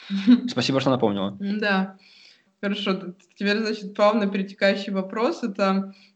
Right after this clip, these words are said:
Speaker 1: м, насколько вы чувствуете те лишения, которые нам принесла пандемия в с-, в плане с учебой? Потому что мы с вами,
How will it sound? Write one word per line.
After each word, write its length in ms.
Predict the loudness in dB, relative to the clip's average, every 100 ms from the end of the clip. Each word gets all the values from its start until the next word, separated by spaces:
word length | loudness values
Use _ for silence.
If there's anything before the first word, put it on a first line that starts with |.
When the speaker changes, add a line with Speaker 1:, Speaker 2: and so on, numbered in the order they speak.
| _
Speaker 1:
м, 840 | -10 0 4 4 4 0 0 0
насколько 680 | 0 -2 -2 2 2 4 2
вы 340 | 2 2 2 0
чувствуете 640 | -4 -4 0 2 2 0
те 200 | 0 0
лишения, 540 | 2 0 0 0 0
которые 420 | -2 -4 -2 0 0
нам 220 | -2 -4
принесла 420 | -4 -4 -2 -4
пандемия 520 | -2 -2 0 2 0
в 80 | -2
с-, 300 | -4 -2 -2
в 120 | -4
плане 420 | 0 2 0 -2 -8
с 120 | -10
учебой? 400 | 0 2 2 0
Потому 220 | 0 -4
что 160 | -2 0
мы 140 | 0
с 120 | -2
вами, 420 | -2 -2 -2 -4